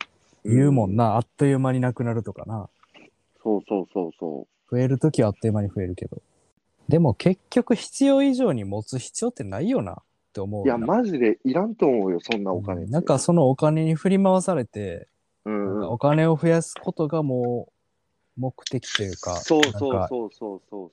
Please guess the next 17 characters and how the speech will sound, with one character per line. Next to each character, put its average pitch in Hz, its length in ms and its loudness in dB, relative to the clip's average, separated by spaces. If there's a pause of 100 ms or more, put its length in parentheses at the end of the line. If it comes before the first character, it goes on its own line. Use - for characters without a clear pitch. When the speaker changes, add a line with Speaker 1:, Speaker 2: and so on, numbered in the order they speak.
Speaker 2:
そ 90 80 -14
う。 - 20 -12
Speaker 1:
な 80 60 -12
ん - 20 -12
か、 - 0 -
っ - 960 -20
て - 120 -8
い - 40 0
う - 20 0
よ - 60 0
り 120 60 0
な 120 120 4
ん 117 40 -4
か 110 100 -6
こ 98 680 0
う、 - 60 -20 (220)
自 123 60 -2